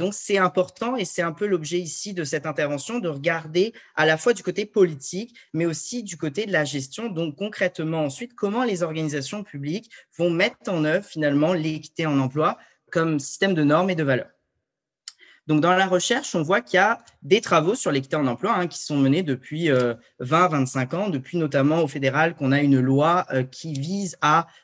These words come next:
euh, mettre en place l'équité en emploi. Mais on a des travaux qui, globalement, cherchent aussi pas mal à s'intéresser à ce sujet-là sur des, euh, niveaux en particulier, au niveau, par exemple, de la fonction publique fédérale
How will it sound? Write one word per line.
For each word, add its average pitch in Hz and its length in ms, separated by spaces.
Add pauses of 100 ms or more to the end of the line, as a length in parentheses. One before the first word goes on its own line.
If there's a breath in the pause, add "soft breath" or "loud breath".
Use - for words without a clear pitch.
(120)
euh, 131 260
mettre 139 400
en 147 80
place 160 260
l'équité 139 260
en 123 120
emploi. 160 380 (320 loud breath)
Mais 233 260 (100)
on 156 160
a 214 200
des 190 120
travaux 185 380
qui, 220 260
globalement, 180 640
cherchent 220 380
aussi 220 300
pas 160 180
mal 214 220
à 190 60
s'intéresser 165 680
à 143 120
ce 180 160
sujet-là 165 580
sur 240 480 (260 loud breath)
des, 208 360
euh, 143 100
niveaux 170 540
en 156 100
particulier, 151 800
au 151 80
niveau, 143 340
par 160 100
exemple, 151 200
de 156 60
la 135 60
fonction 135 360
publique 139 260
fédérale 151 500